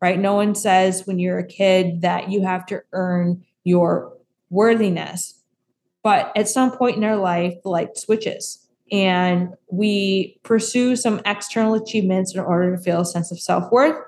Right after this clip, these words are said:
And we neglect something that I just told you I was taught was extremely important for our brain, our well-being, our self-confidence, and to reduce self-doubt, which is play. So I want to pause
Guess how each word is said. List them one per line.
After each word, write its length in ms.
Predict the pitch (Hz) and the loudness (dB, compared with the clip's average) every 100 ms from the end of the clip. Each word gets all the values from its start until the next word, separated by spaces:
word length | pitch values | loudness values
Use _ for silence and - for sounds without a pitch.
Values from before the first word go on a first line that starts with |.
| _ _ _ - | _ _ _ 2
And 140 | 233 | 4
we 100 | 262 | 6
neglect 500 | 247 226 220 269 - | 4 4 2 0 0
something 300 | - 185 196 | -4 -4 -2
that 120 | 196 202 | 0 0
I 60 | |
just 340 | 208 285 - - | 0 -2 -6 -2
told 240 | 392 320 | 0 0
you 140 | 214 | 0
I 200 | - 254 | 0 0
was 200 | 339 262 | 2 2
taught 300 | - 190 175 | 0 0 0
was 120 | 196 196 | 0 -4
extremely 1040 | 226 - - - 233 226 226 233 - _ | -6 -12 -12 -2 0 2 0 -2 -10 _
important 640 | - 220 - - 208 214 208 | 0 0 0 0 2 2 0
for 140 | 208 | -2
our 200 | 180 180 | 0 -2
brain, 320 | 175 202 208 214 | -2 0 0 0
our 200 | 190 170 | -2 0
well-being, 600 | 175 165 214 196 185 180 | 0 -2 -4 -2 -2 -4
our 100 | 180 | -4
self-confidence, 1000 | 175 165 - 196 180 190 180 180 - _ _ | -2 -4 -2 -4 -2 0 0 -2 -8 _ _
and 120 | 214 214 | -2 2
to 120 | 220 | 4
reduce 400 | 202 185 196 190 | 4 4 0 0
self-doubt, 540 | 190 180 - 170 175 | 0 0 -2 -4 -2
which 180 | 170 170 | -4 -4
is 120 | 175 | -8
play. 300 | - - - - _ _ _ _ _ _ _ | -10 -12 -12 -12 _ _ _ _ _ _ _
So 160 | - 226 | -2 4
I 20 | |
want 240 | 226 269 370 | 4 4 2
to 160 | - | -4
pause 460 | - 262 302 311 | -2 0 2 0